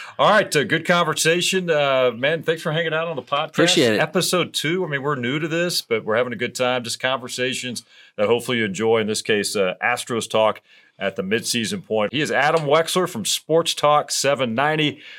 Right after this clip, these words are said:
Speaker 1: a big, uh, fi-, uh, fan and friend of K P R C two.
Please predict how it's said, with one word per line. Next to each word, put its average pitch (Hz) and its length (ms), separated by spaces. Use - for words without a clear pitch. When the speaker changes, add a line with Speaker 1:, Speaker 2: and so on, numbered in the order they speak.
Speaker 1:
a - 80
big, 131 260
uh, 120 140
fi-, - 320
uh, 113 200
fan 131 420
and 113 460
friend 143 440
of 117 540
K 123 160
P 127 100
R 113 120
C 107 180
two. 127 500